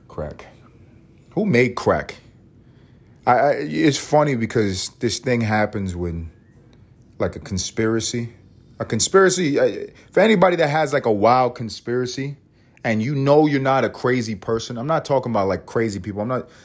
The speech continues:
the other day I'm walking down the street. I'm walking down Peachtree. I live in Atlanta, in Buckhead. I'm in the, the neighborhood with the money. If you know what Buckhead is, I'm turning into Donald Trump. I was walking down Peachtree Road,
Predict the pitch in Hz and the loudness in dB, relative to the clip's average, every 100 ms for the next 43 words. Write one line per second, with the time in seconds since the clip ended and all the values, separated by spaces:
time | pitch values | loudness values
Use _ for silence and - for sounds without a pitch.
0 | _ - 123 120 120 117 110 110 110 107 | _ 0 0 4 4 4 4 4 2 2
1 | 107 98 - 110 117 113 110 104 104 92 | 2 2 -2 -4 -4 -4 -4 -4 -4 -6
2 | - 107 95 - 110 113 - 107 101 98 | -6 -8 -6 -6 -8 -8 -12 -6 -4 -4
3 | 95 92 98 95 104 98 - - 85 98 | -4 -4 -4 -6 -8 -8 -12 -10 -4 -4
4 | 92 101 95 - - - _ _ - 110 | -4 -6 -8 -12 -20 -20 _ _ -6 -2
5 | 110 98 92 90 98 95 95 95 92 90 | 0 0 0 -2 -2 0 0 -2 -2 -4
6 | 90 85 85 - - _ - - - - | -4 -4 -6 -12 -20 _ -20 -20 -20 -20
7 | - - 107 98 90 85 90 - 87 85 | -20 -8 -4 -2 -2 -2 -4 -4 -6 -6
8 | - - - 92 90 98 90 87 87 87 | -10 -20 -12 -10 -6 -4 -4 -4 -6 -6
9 | 90 - 80 - _ - - - - _ | -6 -8 -12 -14 _ -20 -20 -20 -20 _
10 | 113 107 104 131 131 127 107 - 120 - | 0 0 4 2 2 0 -2 -2 -4 -4
11 | 110 92 87 80 78 | -4 -2 0 -2 -6